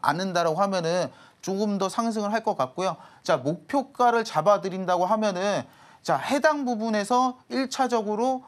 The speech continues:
목표가를 잡으시는 게 좋은데 그 가격대가 자, 십일만 육천구백오십 원, 십일만 육천구백오십 원, 십일만 칠천 원, 십일만 칠천 에서 일부 매도를 하시고요. 그리고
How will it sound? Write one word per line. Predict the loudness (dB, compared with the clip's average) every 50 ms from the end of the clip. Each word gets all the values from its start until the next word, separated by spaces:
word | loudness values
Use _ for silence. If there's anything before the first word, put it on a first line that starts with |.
| -20 _ _
목표가를 | -10 -10 -6 -8 -10 -8 -2 0 0 2 2 2 0 0 -4 -8 _ _ _ _ _ _ _ _ _ _ _ _ _ _ _ _ _ _ _ _ _ _ -8
잡으시는 | -4 -2 -2 -2 -2 -4 -2 -4 -6 -4 -4
게 | -6
좋은데 | -6 -4 -6 -4 -2 -2 -4 -4
그 | -4 -10
가격대가 | -10 -8 -6 -4 -4 -4 -4 -4 -4 -4 0 2 2 2 2 0 -4 -10 -20 _ _ _ _
자, | _ -4 -2 -2 -2 -4 -14 _ _ _ _
십일만 | -14 -10 -8 -6 -4 -6 -6 -6 -2 -2 0 0 2 2 2 2 2 0 -6
육천구백오십 | -8 -10 -8 -2 0 0 0 0 -4 -2 -2 -2 0 0 -2 -4 -4 -2 -2
원, | -2 -2 -2 -8 _ _ _ _ _ _
십일만 | -14 -10 -6 -4 -2 -2 0 2 4 6 4 4 2 -2 -8 -10
육천구백오십 | -10 -6 -4 -6 -4 -2 -2 0 0 0 0 -2
원, | -2
십일만 | -4 -2 -2 0 2 0 0 0
칠천 | -2 -6 -2 -2 0 4
원, | 4 4 4 4 0 -6 -16 -20 -20 -12
십일만 | -10 -6 0 2 4 4 4 2
칠천 | 0 -2 -2 0 0 0
에서 | 2 2 2 2 2 0 -4 -18 -14 -4
일부 | 0 2 2 2 2 0 0
매도를 | 2 0 0 2 2 0 0
하시고요. | 0 0 -2 -2 -4 -4 0 2 2 2 2 0 -10 -20 -20 _ _
그리고 | -6 -4 -2 -2 -2 -4 -2 -2 -2 -2 -4